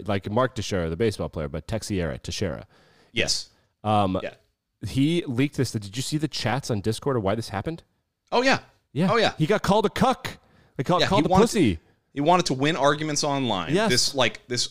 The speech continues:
Speaker 2: afraid, lost little boy who went off and joined the army and somehow got a clearance and was able to access all that information and just kind of threw it out into the ether so that he could look cool and tough online to a bunch of teenagers. That is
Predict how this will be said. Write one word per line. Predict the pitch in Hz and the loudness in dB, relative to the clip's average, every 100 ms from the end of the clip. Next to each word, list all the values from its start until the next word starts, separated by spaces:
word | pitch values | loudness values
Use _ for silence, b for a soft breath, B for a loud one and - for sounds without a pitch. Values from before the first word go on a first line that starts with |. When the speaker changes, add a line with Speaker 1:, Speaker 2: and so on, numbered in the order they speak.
| - | -6
Speaker 2:
afraid, | - - 120 139 143 104 | -10 -4 0 0 0 -2
lost | 101 120 131 - | 2 4 2 0
little | 123 117 | -2 -2
boy | 104 101 98 | 0 0 0
who | 101 | -2
went | 101 101 | -4 -2
off | 104 95 | -2 -4
and | 85 | -6
joined | 104 110 | -4 -4
the | 104 | -4
army | 98 92 82 82 | -4 -4 -6 -8
and | 78 90 87 | -8 -8 -6
somehow | - 107 107 107 98 | -4 -4 -2 0 0
got | 104 107 | -2 -2
a | |
clearance | - 113 95 87 101 | -4 -6 -4 -4 -6
and | 90 | -6
was | 98 | -6
able | 95 90 | -6 -6
to | 85 | -4
access | 104 - 101 | -4 -4 -4
all | 98 | -4
that | 95 | -2
information | 92 87 92 85 - 80 80 B B B | -4 -6 -8 -6 -8 -12 -14 B B B
and | 151 156 | -2 2
just | 202 190 - - _ | 2 2 -4 -12 _
kind | - 190 | -2 0
of | 185 - | 0 -4
threw | - - 123 170 | -12 -8 -4 0
it | 170 | 2
out | 165 165 | 2 2
into | 160 | -2
the | 160 | -4
ether | 147 160 107 104 - b b b - | -4 -6 -4 -6 -8 b b b -4
so | 123 | 0
that | 117 | 2
he | 123 | 2
could | 120 120 104 | 2 0 2
look | 123 - - - | 0 0 -18 -10
cool | - 139 139 135 | 0 2 4 2
and | 113 | 0
tough | - 123 123 | 2 2 4
online | 120 113 113 | 2 2 0
to | 110 | -2
a | 98 | -4
bunch | 110 107 | -4 -4
of | |
teenagers. | - 117 90 82 87 - - b b b | -2 0 0 -4 -6 -8 -10 b b b
That | 117 123 143 - | 2 4 2 0
is | 123 117 107 - | 4 4 4 -2